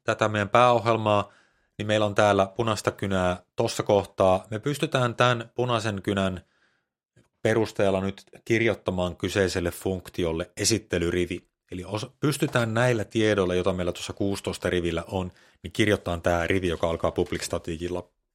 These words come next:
Miten? No siten, että me katsotaan ensinnäkin niin, että mitä tää summa yli nimisen funktion paluarvon pitäisi olla. Mitä tähän public staticin perään siis toisin sanoen pitäisi kirjoittaa? Siihen pitäisi kirjoittaa se asia,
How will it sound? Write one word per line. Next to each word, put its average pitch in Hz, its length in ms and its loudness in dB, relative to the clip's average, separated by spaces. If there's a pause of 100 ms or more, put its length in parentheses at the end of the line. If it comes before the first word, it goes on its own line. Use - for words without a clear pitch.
(760)
Miten? 110 440 -4 (160)
No 107 60 -4
siten, 117 480 0
että 135 420 -2 (280)
me 95 80 -8
katsotaan 117 480 0
ensinnäkin 104 560 -4
niin, 131 300 -8 (260)
että 101 260 -4
mitä 131 340 0
tää 95 180 2
summa 110 420 0
yli 101 220 0
nimisen 87 340 -6
funktion 95 440 -6
paluarvon 90 600 2
pitäisi 80 380 -10
olla. 104 280 -12 (100)
Mitä 135 160 -4
tähän 127 160 -6
public 127 260 -2
staticin 90 380 -2
perään 82 260 -6
siis - 160 -12
toisin 80 220 -10
sanoen 82 160 -12
pitäisi - 200 -14
kirjoittaa? - 520 -8 (320)
Siihen 127 180 -4
pitäisi 131 180 -4
kirjoittaa 127 320 -2
se 147 240 -2
asia, 127 480 2